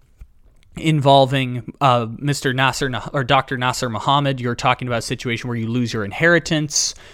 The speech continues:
are forced to flee the country, um, you are estranged from your family,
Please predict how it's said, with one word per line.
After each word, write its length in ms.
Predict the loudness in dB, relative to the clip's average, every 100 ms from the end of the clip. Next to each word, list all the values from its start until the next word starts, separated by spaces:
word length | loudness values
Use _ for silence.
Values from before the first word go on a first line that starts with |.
| -8 0
are 140 | 0
forced 400 | 2 0 2 0
to 100 | -4
flee 260 | -2 0 0
the 120 | -2
country, 760 | 0 0 0 0 0 0 -2 -6 -20 _ _ 0
um, 360 | 2 4 0 0
you 180 | 0
are 160 | 2 0
estranged 500 | -2 -2 0 0 -2
from 200 | -2 -2
your 100 | -4
family, 680 | 0 2 2 2 0 -2